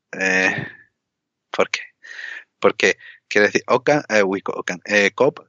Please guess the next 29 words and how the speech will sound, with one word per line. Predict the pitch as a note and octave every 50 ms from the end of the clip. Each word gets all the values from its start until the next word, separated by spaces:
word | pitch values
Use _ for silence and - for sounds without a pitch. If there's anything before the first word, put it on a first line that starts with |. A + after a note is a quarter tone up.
| _ _ -
es | G2 G2 - G#2+
alguien | G2+ G#2 G2 G#2+ G#2 F#2+
que | - G2 F#2+ G2 F#2+
han | F#2+ F#2+ F#2+
estado | F2 - - - G2 F#2 F#2 F#2 F#2 F2+ -
protegiendo, | - G2+ G2 - - - - G#2+ A2 B2 B2+
le | A2 F2+
han | F2+
estado | F#2 - - G2 F#2+ F#2+ F#2 F#2
un, | F#2+ F#2 - -
le | F#2+ F#2 F#2+
dieron | F#2 F#2+ F#2+ F#2+ F2+ _ _ - - - - _ -
un | - G#2 A2+
push | - C3 D3 - -
fuerte | - - - A#2+ - - - A2
en | G#2+
el | G#2 G#2
G | A2 A2 A2 G#2+
one, | A#2 A#2 A2+ - _ _ _ _ _ _ -
lo | F#2 F#2+ -
pusieron | - - - - - G#2 G2 G2 G2+ G2 F#2
como | - G2+ G2 F#2+ G2 F#2+ G2 F#2+ F#2+ F#2+ - -
invicto, | - A2 G#2+ G2+ G2 A2 A2 - - - G#2 G2+
salvo | - - G#2+ G2 F#2 F#2+ F#2+ F#2+ - _ _ _ _ _ _ _ _ _ _ _ _ _ _ _ -
tras | - F#2+ F#2+ F#2+
su | - - G#2
derrota | G2 F#2 F#2 F#2+ G2+ G2+ - G2+ F#2
contra | - G2 F#2 - F#2+ F2+
Okada, | F2+ - - G2 G#2 G#2+ A#2